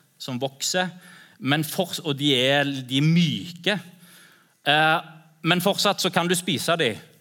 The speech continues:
og så kommer nypotetene. Hva er det, eh, mest naturlige å gjøre? Det er jo selvsagt, med en gang nypotetene kommer, så er det middag med nypoteter.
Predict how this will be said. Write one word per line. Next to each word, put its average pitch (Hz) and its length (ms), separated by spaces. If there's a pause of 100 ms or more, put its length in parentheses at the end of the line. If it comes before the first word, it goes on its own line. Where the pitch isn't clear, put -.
(240)
og 127 100
så 156 80
kommer 160 240
nypotetene. 135 720 (2500)
Hva 170 160 (160)
er 156 80
det, 190 120 (200)
eh, 165 240
mest 165 400
naturlige 165 480
å 180 80
gjøre? 185 260 (640)
Det 127 140
er 151 40
jo 160 60
selvsagt, 165 720
med 143 160 (100)
en 196 300
gang 180 160
nypotetene 165 640
kommer, 170 340 (320)
så - 140
er 131 320
det 151 320
middag 175 760
med 139 380
nypoteter. 135 800